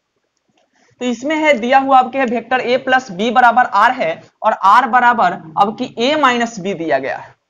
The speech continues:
तो क्या करेंगे, यहाँ पे दिया गया है गिवन वेक्टर R बराबर वेक्टर A प्लस वेक्टर B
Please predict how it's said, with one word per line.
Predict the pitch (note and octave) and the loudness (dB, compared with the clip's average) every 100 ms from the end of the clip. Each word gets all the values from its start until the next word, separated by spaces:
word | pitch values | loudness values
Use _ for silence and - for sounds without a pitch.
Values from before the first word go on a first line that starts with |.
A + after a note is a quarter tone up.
| _ _ - - _ _ - | _ _ -20 -20 _ _ -8
तो | A#3 | -2
क्या | C4 C#4 | 2 2
करेंगे, | C#4+ A3+ D#3 - _ - - | 2 -2 -6 -12 _ -18 -2
यहाँ | G#3 A#3+ | 0 0
पे | A#3+ A3+ | 0 -2
दिया | G3+ A#3+ | 2 2
गया | A#3+ B3 | 2 2
है | B3 G3+ | 0 -2
गिवन | A3+ A3+ F3+ G#3+ - - _ _ _ _ _ _ _ _ _ _ _ _ _ _ E3 | -4 -4 -4 -10 -18 -20 _ _ _ _ _ _ _ _ _ _ _ _ _ _ -10
वेक्टर | A3 D3 G#3 G3 F#3 | -10 -2 0 2 4
R | G3+ A#3 | 4 4
बराबर | A3 A3+ G#3+ F3+ F#3 G3+ - | 4 4 4 4 2 -6 -14
वेक्टर | F#3 G#3+ - G#3 - | -10 -8 0 0 0
A | G#3 F#3 F#3 A#3 - - | -2 -2 -2 -8 -20 -8
प्लस | G#3 A#3+ C4 A3 | 0 0 0 -6
वेक्टर | G#3+ A3 G3 | -8 -4 -4
B | F#3 | -4